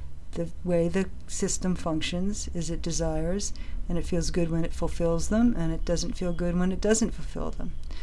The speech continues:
So nothing is wrong. Again, this is the human functioning. But for the one that knows the self-effulgent self,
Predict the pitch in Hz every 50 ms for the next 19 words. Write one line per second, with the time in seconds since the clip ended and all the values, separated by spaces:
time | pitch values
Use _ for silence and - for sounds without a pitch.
0 | - - - - - - 175 170 170 165 165 - - 185 180 185 185 185 190 175
1 | 170 185 185 185 185 180 170 156 156 - 165 - - 175 170 - 170 160 151 151
2 | 160 160 151 - - 175 165 - 175 165 165 165 165 170 170 165 - - 202 220
3 | 226 - - 180 165 160 156 151 - - - - - - - - - - - -
4 | - - - 190 - - - 190 180 185 180 196 202 202 214 220 226 214 196 -
5 | - 185 190 196 196 196 202 - - - 185 - - - 196 185 185 190 - -
6 | - 180 - - 196 185 180 175 170 - 170 165 - - - 214 202 180 160 160
7 | 180 -